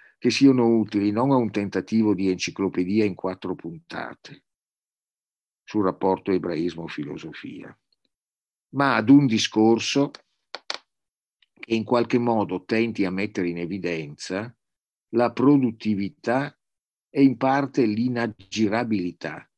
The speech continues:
di questioni di questo tipo. Difatti c'era un'ultima parte delle cose di cui volevo parlarvi oggi,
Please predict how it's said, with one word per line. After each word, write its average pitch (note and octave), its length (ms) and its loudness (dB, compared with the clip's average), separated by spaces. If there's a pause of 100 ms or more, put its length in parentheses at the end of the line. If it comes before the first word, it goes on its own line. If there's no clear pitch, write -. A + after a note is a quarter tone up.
(240)
di G#2+ 200 -6
questioni F2 580 -6
di F#2+ 100 -8
questo - 440 -18
tipo. - 540 -20 (3250)
Difatti C3+ 480 0
c'era A2+ 240 0
un'ultima A#2 580 0
parte G2+ 560 -4
delle F#2 240 -2
cose G#2 320 -6
di F2 100 -8
cui G2 160 -4
volevo F2+ 640 -4
parlarvi F#2 640 -4
oggi, F#2 720 -6